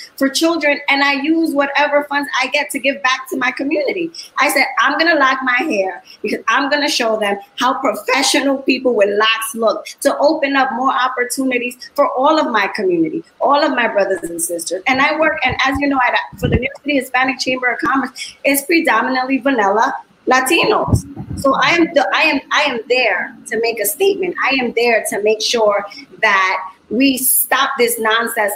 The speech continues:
amongst us. And I actually created an initiative to make sure we're working with our African American brothers and sisters, because our, you know, the Latino issues and challenges are the same as the, as the Black challenges. And I'm, and I'm including, uh,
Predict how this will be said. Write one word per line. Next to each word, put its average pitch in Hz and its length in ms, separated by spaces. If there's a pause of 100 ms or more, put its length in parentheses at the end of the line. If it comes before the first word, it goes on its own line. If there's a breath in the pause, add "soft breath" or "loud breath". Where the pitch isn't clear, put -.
amongst 202 520
us. 311 100 (100)
And 233 140
I 226 80 (160)
actually 240 500 (240 loud breath)
created 240 360
an 226 200
initiative 269 500
to 247 80
make 254 180
sure 262 160
we're 269 120
working 294 300
with 254 120
our 226 80 (120)
African 220 300
American 208 460
brothers 202 300
and 190 120
sisters, 185 260
because 226 340 (380 loud breath)
our, 285 220 (480)
you 262 80
know, 202 200
the 220 80
Latino 285 640
issues 311 300
and 214 180
challenges 311 640 (240 soft breath)
are 220 120
the 190 240
same 269 300
as 240 160
the, 220 80 (440)
as 196 160
the 190 100
Black 214 320
challenges. 180 580
And 208 100
I'm, 262 280
and 233 120
I'm 277 140
including, 269 600 (380 loud breath)
uh, 196 220